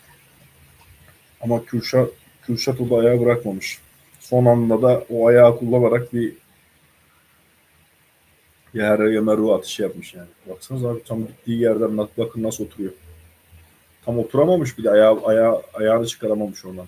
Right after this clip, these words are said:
Ayağını çıkarsa orada direkt altında kalırdı şey, Kürşat.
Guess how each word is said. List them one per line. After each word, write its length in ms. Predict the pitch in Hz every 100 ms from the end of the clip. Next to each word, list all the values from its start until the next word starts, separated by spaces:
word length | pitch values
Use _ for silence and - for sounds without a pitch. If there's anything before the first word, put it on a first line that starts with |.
| -
Ayağını 320 | 113 120 131
çıkarsa 380 | 127 131 127 180
orada 380 | 160 143 160 135
direkt 220 | 156 156
altında 360 | 120 120 131 127
kalırdı 280 | 107 98 95 _ _ _ _ _
şey, 200 | - 98 90 _ _ _ _ _ _ _ _ _ _ _ _ _ _
Kürşat. 260 | 98 -